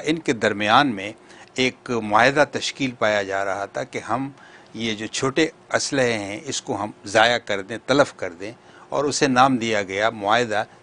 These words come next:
तख़फ़ीफ़ असलहा। तो उस गुफ्तगू में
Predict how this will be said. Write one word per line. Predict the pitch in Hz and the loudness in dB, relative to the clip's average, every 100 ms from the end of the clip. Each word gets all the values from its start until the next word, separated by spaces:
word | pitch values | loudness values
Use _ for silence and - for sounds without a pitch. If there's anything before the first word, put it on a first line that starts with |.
| - | -4
तख़फ़ीफ़ | 120 - 123 - | -4 -4 -8 -8
असलहा। | 110 107 - 107 - - - - - - - - - - - - | -6 -4 0 -2 -2 -10 -20 -20 -20 -20 -20 -20 -20 -20 -12 0
तो | |
उस | 175 143 | 0 2
गुफ्तगू | 135 147 - 240 214 | -2 -2 2 2 4
में | 165 143 | 2 0